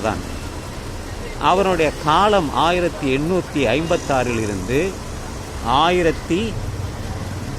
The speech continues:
தொள்ளாயிரத்தி நாற்பத்தி மூன்று. அடுத்தபடியாக எட்டாவது ரோசலின்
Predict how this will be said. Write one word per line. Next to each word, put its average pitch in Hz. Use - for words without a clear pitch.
தொள்ளாயிரத்தி 160
நாற்பத்தி 190
மூன்று. 123
அடுத்தபடியாக 160
எட்டாவது 135
ரோசலின் 190